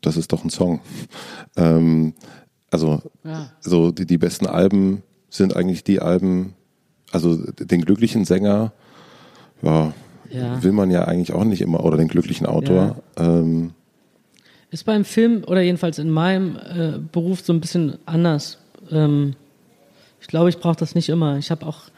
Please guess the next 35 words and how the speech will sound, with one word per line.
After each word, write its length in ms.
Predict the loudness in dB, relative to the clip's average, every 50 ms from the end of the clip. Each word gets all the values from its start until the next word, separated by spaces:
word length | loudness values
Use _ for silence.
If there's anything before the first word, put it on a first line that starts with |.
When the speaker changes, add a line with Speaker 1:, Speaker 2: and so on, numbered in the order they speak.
| _ -20 -20 _
Speaker 2:
tolle 260 | 0 0 2 2 2
Filme 260 | 2 2 2 4 4
gedreht, 300 | 2 2 2 0 0 0 2
die 80 | 2
haben 180 | 2 2 0 0
einfach 360 | 0 0 0 0 0 0 0
nur 120 | 0 0 0
von 140 | 0 -2
vorne 240 | 0 0 0 0 0
bis 140 | 0 -2 -2
hinten 220 | -2 -2 -2 -4
Spaß 320 | -4 -2 0 0 0 -2 -2
gemacht 260 | -2 -2 -2 -4 -6
zu 80 | -8 -6
drehen. 320 | -2 0 2 2 2 0 -4 _ _ _ -20 -20 -20 -20 -20 -20 -8 -4
Speaker 1:
Welcher 220 | -2 0 2 4
war 80 | 4 4 4
Speaker 2:
Und 20 | 2 0
Speaker 1:
das? 60 | -2 -8 -16 _ _ _ _ _ _ _ _ _ _ _ _ _ _ _ _ _ _ _ _ _ _ _ _ _ _ _ _ _ _ _ _
Speaker 2:
Oh 160 | -2 -2 0
Boy 480 | 0 2 2 4 4 4 4 2 2 -2 -4 -4
und 340 | -4 -2 -2 -2 -4 -6 -8
Speaker 1:
Hm. 60 | -4
Speaker 2:
Unsere 260 | -2 0 0 2 2
Mütter, 220 | 2 2 2 2 0
unsere 240 | 0 0 -2 -2 -2
Väter 380 | -2 0 -2 0 0 0 -2
hat 120 | -2 -2 -4
mir 120 | -4 -6
auch 100 | -6 -6
wahnsinnig 360 | -6 -6 -6 -6 -8 -10 -8
viel 120 | -8 -8 -8
Spaß 300 | -6 -6 -8 -8 -6 -6
gemacht. 340 | -4 -4 -4 -4 -8 -12 _ _ _ _ _ _ _ _ _ _ _ _ _ _ -4
Ähm, 680 | 0 0 2 2 2 2 0 0 -2 -2 -4 -6 -8